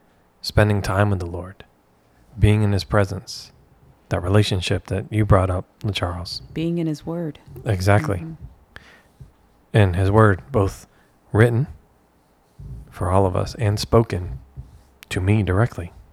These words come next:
Speaker 1: That personal, deep, and intimate relationship. And those are just but a few things. We're gonna go into more detail about this on the next episode because it matters, right? We have to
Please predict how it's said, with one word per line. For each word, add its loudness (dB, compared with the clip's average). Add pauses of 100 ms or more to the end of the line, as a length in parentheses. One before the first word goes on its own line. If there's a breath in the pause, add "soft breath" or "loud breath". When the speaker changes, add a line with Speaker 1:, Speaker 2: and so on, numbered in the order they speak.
(680)
Speaker 1:
That -4
personal, 4
deep, -2
and -4
intimate -2
relationship. -6 (1500)
And 2 (420 loud breath)
those 0
are 0
just 0
but 8
a 0
few 0
things. -4
We're -2
gonna 2
go 4
into 2
more 0
detail -2
about -2
this -6 (640 soft breath)
on 6
the 6
next 0
episode -4 (920)
because 0
it -2
matters, 0
right? 0
We 0
have -2
to -6